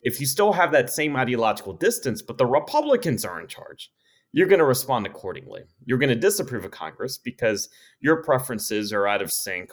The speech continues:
with what the Republican majority is going to argue for and advocate for in Congress. And I find that this ideological component is very much distinct from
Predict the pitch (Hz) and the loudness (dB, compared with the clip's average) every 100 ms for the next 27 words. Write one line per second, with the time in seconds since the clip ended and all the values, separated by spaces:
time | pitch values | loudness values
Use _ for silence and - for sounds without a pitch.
0 | - 87 87 - 107 104 95 92 107 98 | -14 -6 -4 -4 -6 0 -2 0 -6 -6
1 | - 90 85 78 _ _ _ 98 92 107 | -10 -10 -10 -14 _ _ _ -8 -2 0
2 | 101 95 87 85 78 90 85 82 - 90 | 2 0 -2 -10 -10 -12 -10 -12 -14 -10
3 | 78 175 208 127 - 76 62 69 - 107 | 2 4 4 -2 -4 -8 -8 -10 -10 -4
4 | 147 160 107 87 - - - - _ _ | -2 -2 -6 -6 -10 -10 -14 -14 _ _
5 | _ - - _ _ - - - 147 165 | _ -20 -20 _ _ -20 -10 2 4 4
6 | 170 240 285 233 175 - 139 - 143 147 | 4 2 4 2 2 0 0 2 2 2
7 | 135 135 - 113 104 87 - 143 123 69 | 2 0 -2 -6 -6 -12 -10 -6 -4 -6
8 | 78 _ _ _ _ _ 120 110 151 247 | -10 _ _ _ _ _ 0 2 4 4
9 | 220 165 139 - 104 - - 113 92 82 | 6 2 0 -8 -8 -8 -2 0 0 -6
10 | - - - 117 101 95 92 85 | -12 -14 -6 0 0 0 -2 -6